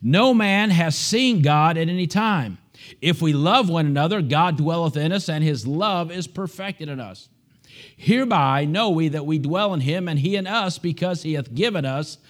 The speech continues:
of his Spirit. And we have seen and do testify that the Father has sent the Son to be the Savior of the world. Whosoever shall confess that Jesus is the Son of God, God dwelleth in him, and he in God.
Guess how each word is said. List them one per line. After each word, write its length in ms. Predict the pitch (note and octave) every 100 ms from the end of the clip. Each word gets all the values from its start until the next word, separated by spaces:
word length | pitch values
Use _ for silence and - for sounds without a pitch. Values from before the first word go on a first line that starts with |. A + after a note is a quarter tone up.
| _ -
of 160 | C#3+
his 160 | C#3 D3
Spirit. 520 | - G3 G3 G#2 - _ _ _ - - -
And 200 | D3 F3
we 120 | F#3
have 120 | E3+
seen 460 | C3+ - G3 A#3 B3
and 220 | F#3 F#3
do 120 | E3+
testify 880 | D#3 - A#3 B3 - D3+ C3+ B2 C#3 E3+ - - -
that 180 | D3 D3+
the 80 |
Father 440 | C#3 E3+ G3 A3+ G3+
has 140 | E3
sent 380 | - - G#3+ F#3
the 100 | G#3+
Son 380 | E3+ F#3 C#3+ C#3
to 80 | C#3
be 120 | D3
the 120 | D3
Savior 440 | C#3+ - G3 D#3 B2+
of 60 |
the 80 | C3+
world. 420 | C#3+ D#3+ A#2 F#2 _ _ - _ - - -
Whosoever 500 | F#3+ D#3+ F#3+ G3 G#3
shall 220 | - G3
confess 440 | E3+ C3 F3+ G3+
that 120 | - C3
Jesus 460 | A2 G3 F3+ E3+
is 120 | F3
the 100 | C#3
Son 260 | C#3 F3 F3
of 100 | C3+
God, 380 | C#3+ F3 G#3+ F#3+ - - -
God 260 | D3 E3+ D#3
dwelleth 340 | E3 G3 D#3+
in 140 | A3
him, 220 | G3+ D3 C3+
and 80 |
he 140 | B2+ D#3+
in 120 | F3+
God. 360 | E3+ G3+ E3+